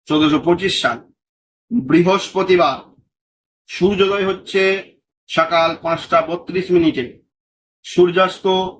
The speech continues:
পাঁচটা বাইশ মিনিট, পূর্বাহ্ন নটা ঊনত্রিশ মিনিট।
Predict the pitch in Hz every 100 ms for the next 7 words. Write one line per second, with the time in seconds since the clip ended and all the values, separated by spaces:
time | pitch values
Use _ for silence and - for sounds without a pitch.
0 | _ _ - 165 - 180 151 147 160 151
1 | 143 127 110 - _ _ _ _ _ _
2 | _ _ _ _ _ _ _ _ _ -
3 | 190 196 202 196 196 202 208 - _ _
4 | - 196 156 160 175 370 190 - _ _
5 | _ - 185 190 180 175 147 135 120